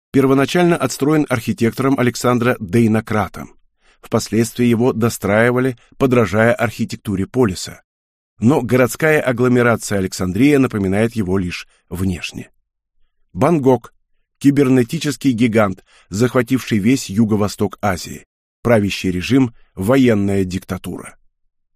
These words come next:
Бэцзин. Мощный промышленный конгломерат, находящийся на грани экологической катастрофы, ближайший сосед полиса. Нарасикая. Островной техногенный мегаполис в Восточной Азии.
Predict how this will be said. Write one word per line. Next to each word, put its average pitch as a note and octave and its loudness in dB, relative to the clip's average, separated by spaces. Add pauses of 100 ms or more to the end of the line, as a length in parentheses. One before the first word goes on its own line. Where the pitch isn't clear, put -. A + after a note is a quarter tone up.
(160)
Бэцзин. G#2+ 0 (520)
Мощный C#3+ 2
промышленный B2 2
конгломерат, G2+ 0 (260)
находящийся B2+ 0
на A2+ 2
грани C3 2
экологической A#2 -2
катастрофы, F#2 -6 (240)
ближайший A#2 2
сосед G#2+ -4
полиса. - -8 (960)
Нарасикая. C3 0 (460)
Островной C3 2
техногенный B2+ 0
мегаполис G#2+ 0 (220)
в A#2+ 2
Восточной A#2 0
Азии. - -8